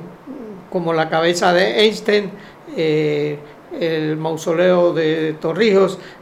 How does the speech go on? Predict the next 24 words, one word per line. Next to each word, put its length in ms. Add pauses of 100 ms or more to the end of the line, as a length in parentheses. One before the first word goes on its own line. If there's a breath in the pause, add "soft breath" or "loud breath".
y 200
muchas 680
otras, 580 (400 loud breath)
eh, 180
obras 560 (320 loud breath)
que 380
embellecen 720
la 100
ciudad 540
de 240
Panamá. 560 (420 loud breath)
También 640
tenemos, 400 (320 loud breath)
eh, 840 (640)
que 100
el 100
Ejecutivo 580
designa 560
comisión 640 (400 loud breath)
evaluadora 1080 (420 loud breath)
y 240
el 120
legado 640
artístico 840